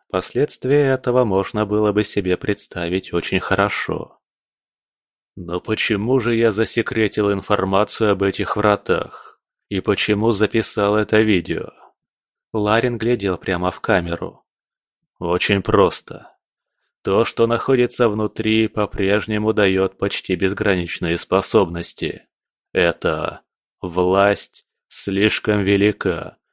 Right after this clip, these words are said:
чтобы брать её просто так. Но может пригодиться, если станет последним доводом. Например,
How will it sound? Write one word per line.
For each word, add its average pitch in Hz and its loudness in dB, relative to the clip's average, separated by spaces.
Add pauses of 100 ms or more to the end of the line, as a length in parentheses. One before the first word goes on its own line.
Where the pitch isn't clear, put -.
(120)
чтобы 101 -2
брать 98 0
её 98 2
просто 95 0
так. - -6 (640)
Но 87 -6
может 113 0
пригодиться, 110 2
если 104 2
станет 90 -2
последним 90 -2
доводом. 82 0 (600)
Например, 104 2